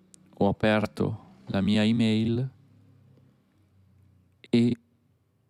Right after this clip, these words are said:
almeno tre delle ultime cinque newsletter che mi sono arrivate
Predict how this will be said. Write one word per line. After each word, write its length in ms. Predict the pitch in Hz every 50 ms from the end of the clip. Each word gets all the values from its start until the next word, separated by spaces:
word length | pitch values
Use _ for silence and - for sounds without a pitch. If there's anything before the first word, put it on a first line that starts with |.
| _ -
almeno 580 | - - 107 104 107 120 131 131 123 110 110 - _ _ _ _ _ _ _ _ _ _ _ -
tre 440 | - 127 127 120 - - - - _ _ _ _ _ _ _ _ _ _ _ _ _ _
delle 360 | - - - 101 95 98 95
ultime 560 | 95 98 98 104 - - - - - - - - _ _ _ _ _ _ _ _ _ _ _ _ _ _ _ _ _ _ _ _ _ _
cinque 500 | - - - - - 110 113 110 - -
newsletter 800 | 95 92 98 - - - - - - - - - - - - - _ _ _ _ _ _ _ _ _ _ _ _ _ _ _ _ _ _ _ _ _ _ _ -
che 100 | - -
mi 80 | 95
sono 220 | 90 - 110 104 101
arrivate 560 | 95 120 113 95 90 98 - - 98 110